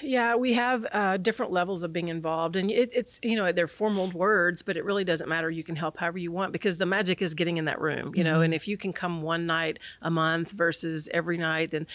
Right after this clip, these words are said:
Speaker 1: so the, what they're called are mentors, who are the people who are assigned individually
Speaker 2: Mm-hmm.
Speaker 1: to the girls. They're, they're assigned to so that life happens and one can't show up. There's, there's always
Speaker 2: Mm-hmm.
Speaker 1: someone there to support that girl. But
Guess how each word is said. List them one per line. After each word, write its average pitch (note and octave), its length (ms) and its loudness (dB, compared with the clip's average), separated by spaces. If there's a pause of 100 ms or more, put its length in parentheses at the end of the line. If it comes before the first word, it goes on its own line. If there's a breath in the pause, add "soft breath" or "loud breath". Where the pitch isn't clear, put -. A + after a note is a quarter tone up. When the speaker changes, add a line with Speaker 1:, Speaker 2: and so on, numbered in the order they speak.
(100)
Speaker 1:
so F#3 280 2
the, F#3+ 220 0
what F#3+ 160 0
they're - 140 2
called C4 240 0
are E3 80 2
mentors, F#3+ 600 0
who G3+ 80 -2
are F3 40 -2
the D#3 100 -6
people F3+ 340 -6
who F3 180 -4
are D#3 120 2
assigned D#3+ 500 0
individually E3 460 2
Speaker 2:
Mm-hmm. D#3+ 40 -6
Speaker 1:
to G3 80 -2
the G3 80 0
girls. D#3+ 360 -2 (260 loud breath)
They're, E3 160 2
they're F3+ 200 2
assigned C#4 440 2
to E3 220 0
so E3 160 2
that D#3+ 200 0
life E3+ 280 -2
happens E3 420 -4
and D#3+ 140 -4
one D#3 200 -4
can't D#3 260 -6
show D#3 220 -2
up. D#3 200 -2
There's, D3+ 280 -2 (200 loud breath)
there's E3 180 -2
always E3 220 4
Speaker 2:
Mm-hmm. D#3 60 4
Speaker 1:
someone E3 260 -2
there D#3+ 180 0
to D#3 60 0
support - 380 -4
that A#2+ 160 -4
girl. G3+ 280 -2
But E3 240 0